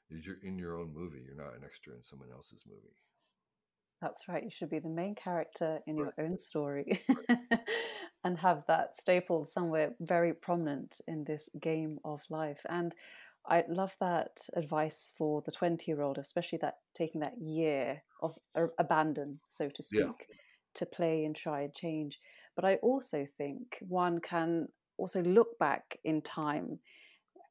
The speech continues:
Speaker 2: in whatever decade one finds oneself, because we are ripe for transformation at any point, I
Speaker 1: Sure.
Speaker 2: believe, right?
Speaker 1: Absolutely.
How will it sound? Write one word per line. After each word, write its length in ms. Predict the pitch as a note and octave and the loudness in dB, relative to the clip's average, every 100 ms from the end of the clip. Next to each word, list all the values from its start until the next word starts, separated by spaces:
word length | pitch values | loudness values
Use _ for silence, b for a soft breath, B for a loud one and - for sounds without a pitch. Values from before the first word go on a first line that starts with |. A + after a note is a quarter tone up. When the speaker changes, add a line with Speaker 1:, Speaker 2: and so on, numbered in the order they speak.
| - | -2
Speaker 2:
in 140 | F3 | 4
whatever 400 | F3 F3 F#3+ F3+ | 6 6 6 4
decade 480 | F3 E3+ E3 D#3 D#3 | 4 2 0 0 0
one 220 | D#3 D#3+ | 2 0
finds 360 | D3+ E3 D#3 D3+ | 0 -2 -2 -2
oneself, 400 | D3 - - - - | -4 -2 -2 -2 -4
because 340 | F3 F#3+ E3+ | -4 -2 0
we 120 | G3+ G#3+ | 6 6
are 160 | G3 | 6
ripe 420 | F3 F3+ F#3+ - | 4 2 2 0
for 260 | - - D#3+ | -10 -6 -6
transformation 840 | - F3+ E3+ - E3+ D#3+ D#3+ D#3 | -4 -6 -4 -4 -2 -2 -2 -6
at 60 | - | -4
any 220 | F#3 F3 | -2 -2
point, 460 | - - C3 - - - | -4 -6 -8 -8 -10 -8
I 240 | D3 C#3+ C#3+ | -6 -4 0
Speaker 1:
Sure. 140 | F3+ | 0
Speaker 2:
believe, 480 | D#3+ D#3+ E3+ D3 C#3+ - | 0 0 0 0 0 0
right? 260 | - C3+ G#2+ | 0 -2 -2
Speaker 1:
Absolutely. 300 | F#2+ - | -4 -10